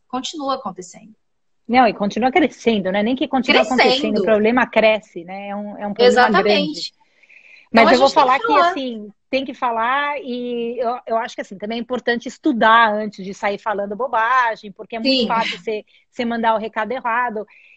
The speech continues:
Speaker 2: Eu contei no meu último toque, eu tenho uma, uma profissional, uma mulher que eu conheço há muitos anos, que tem uma empresa que trabalha no setor de turismo de luxo também.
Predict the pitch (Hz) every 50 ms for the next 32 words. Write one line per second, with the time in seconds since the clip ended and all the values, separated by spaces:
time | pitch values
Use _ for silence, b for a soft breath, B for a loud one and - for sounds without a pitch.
0 | b b b 233 226 208 - 240 240 233 - 262 262 247 240 233 226 226 226 -
1 | 233 220 208 254 247 240 233 - - 240 233 - _ - 247 247 254 254 247 233
2 | 226 220 208 208 208 131 139 143 - - - 302 294 - 311 269 - - 285 269
3 | 269 285 269 247 233 226 220 214 226 226 233 240 247 262 262 - 277 - 262 262
4 | 262 - 269 247 330 320 - - 254 262 269 254 - - 226 - 262 269 269 262
5 | 254 240 - 254 254 254 240 240 - - 269 269 254 311 320 320 311 311 294 285
6 | 269 262 269 - 269 262 - 269 254 233 247 - 269 233 247 247 226 254 233 254
7 | 226 226 226 214 - 247 202 240 226 202 190 190